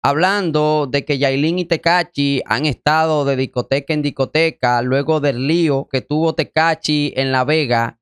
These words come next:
Y pudimos notar un comentario que dejó la Yumi en uno de estos posts que nos llamó mucho la atención y dijimos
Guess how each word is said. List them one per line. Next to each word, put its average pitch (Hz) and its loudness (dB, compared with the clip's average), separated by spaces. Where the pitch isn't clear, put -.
Y 294 0
pudimos 220 0
notar 240 0
un 208 -2
comentario 220 0
que 175 0
dejó 165 2
la 202 2
Yumi 165 0
en 139 0
uno 180 0
de 170 2
estos 175 -2
posts - -2
que 175 0
nos 175 0
llamó 175 0
mucho 220 0
la 208 2
atención 202 -2
y 208 0
dijimos 208 0